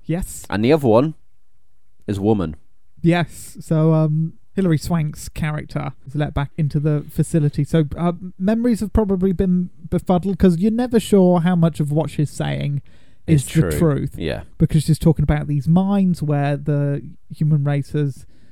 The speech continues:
Speaker 1: sort of
Speaker 2: Retreated
Speaker 1: Yeah,
Speaker 2: and, uh,
Speaker 1: hiding from the robots. But then when you get out into the, the big wide world, that's not true. She's been feeding her lies.
Speaker 2: Well, it, it is sort of true. She was in the tunnels, but she fled them.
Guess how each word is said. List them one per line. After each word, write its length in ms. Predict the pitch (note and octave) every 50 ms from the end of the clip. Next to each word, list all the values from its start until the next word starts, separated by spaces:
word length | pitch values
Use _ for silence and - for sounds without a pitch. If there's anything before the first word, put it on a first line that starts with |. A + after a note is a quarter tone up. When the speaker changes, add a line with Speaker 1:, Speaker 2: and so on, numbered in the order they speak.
| - -
Speaker 1:
sort 300 | - - - D#3 D3+ -
of 460 | D3 D3 C#3+ C3 C3 - - - - - - - - - - - - - - - -
Speaker 2:
Retreated 720 | G2+ - - - B2 A2 F#2+ F2 - - F#2 F#2 D#2 D2
Speaker 1:
Yeah, 220 | D3+ D#3 D3+ C3+ -
Speaker 2:
and, 100 | E2+ E3+
uh, 100 | D#3 D3+
Speaker 1:
hiding 260 | D3+ C#3+ D#3 D3 C#3+
from 180 | - - D3+ C#3+
the 100 | C#3+ D3
robots. 540 | C#3+ D#3 D3+ D3+ C#3+ C#3 D3 D3 - - -
But 300 | - D3+ D3 C#3+ C#3+ - - - - - - - - -
then 160 | D#3 D3+ D3
when 160 | D#3+ D#3 C#3+
you 120 | C#3+ C#3 B2+
get 140 | - D#3 D3
out 360 | C#3+ C#3+ C#3 C#3+ C#3 C#3 - - - - - - -
into 280 | - D3 D3 C#3 D3+ C#3+
the, 400 | C#3 C#3 C#3 C#3+ C#3+ D3+ - F3 - -
the 120 | D3 C#3+
big 200 | C#3 D#3 C#3+ C3+
wide 260 | D3 D3 C#3+ C#3+ C#3 C#3
world, 520 | C#3 C#3 C3+ C3+ C3+ C3 C#3 C#3 - - - - - - - - - D#3
that's 300 | D#3 D3 - - - D#3+
not 180 | D3 - -
true. 480 | - - E3 D#3+ D#3 D3+ D3 D3 C#3+ C3+ - - - - - - - -
She's 200 | - - D#3 C#3+
been 300 | - D#3+ C#3+ C3+ C#3+ D3
feeding 420 | - - - - D#3+ D3 C3 C#3+ C3+
her 300 | C3+ C3+ C3 C3 C3+ - - - - -
lies. 800 | D3+ D3+ D3 C#3+ C#3+ C#3+ C#3+ C#3+ C#3+ C#3+ C#3 - - - - - - - -
Speaker 2:
Well, 160 | A2 G#2+ - - -
it, 100 | B2 -
it 160 | - C3+ C#3 D3+
is 100 | C#3+ -
sort 340 | - - C3+ B2+ A2+ G#2
of 40 | - -
true. 160 | G#2+ G2 - -
She 180 | - - - A#2+
was 280 | A2 A#2 C3 B2+ A2 B2+
in 80 | A#2
the 80 | A2 G2+
tunnels, 320 | - - G#2+ G2+ F#2+ -
but 140 | - F#2+ -
she 140 | - - F#2
fled 400 | - - - A2+ G#2+ G2 - -
them. 300 | F2+ F2 F2 F2 F2+